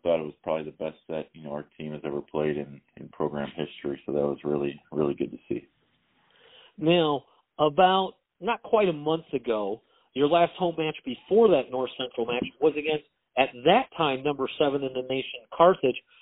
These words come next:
Speaker 2: You came out, won that first set, twenty-six twenty-four. The second set, you were close for about halfway through,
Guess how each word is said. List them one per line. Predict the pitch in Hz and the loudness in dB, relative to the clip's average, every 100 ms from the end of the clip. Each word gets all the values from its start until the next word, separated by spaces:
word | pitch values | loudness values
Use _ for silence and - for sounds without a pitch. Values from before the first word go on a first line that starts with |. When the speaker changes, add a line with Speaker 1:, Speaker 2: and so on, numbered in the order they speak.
| _ - | _ -12
Speaker 2:
You | 196 - | -10 0
came | 202 196 | 0 2
out, | 185 185 185 | 0 0 2
won | 139 190 190 | 4 4 4
that | 196 240 _ | 2 0 _
first | 196 160 - | 4 4 2
set, | 151 139 - 175 | 2 0 -2 -4
twenty-six | 165 151 - 156 - - | -4 -4 -2 -4 -4 -4
twenty-four. | 165 147 120 - 175 170 156 - _ - | -2 -2 -4 0 4 4 2 -6 _ -4
The | 127 - | -2 6
second | 240 240 214 - | 6 6 -2 0
set, | 202 - | 0 0
you | 202 277 | -4 -2
were | 269 - | -2 -4
close | - 247 277 - | 6 6 6 0
for | - 233 | -2 2
about | 240 226 185 | 4 2 -2
halfway | 220 226 - - 196 - _ | -4 -4 -4 -2 0 -2 _
through, | 208 185 165 | 4 4 4